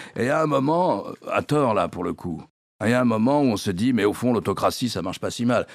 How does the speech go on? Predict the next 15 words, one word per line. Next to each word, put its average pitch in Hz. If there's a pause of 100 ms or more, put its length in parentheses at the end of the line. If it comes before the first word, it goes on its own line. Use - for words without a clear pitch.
Ça -
fait 120
d'ailleurs 117
partie 156
de 98
la 87
guerre 110
politico-idéologique 90
que -
mènent, 117
euh, 87 (120)
Poutine -
et 101
Xi -
Jinping. 117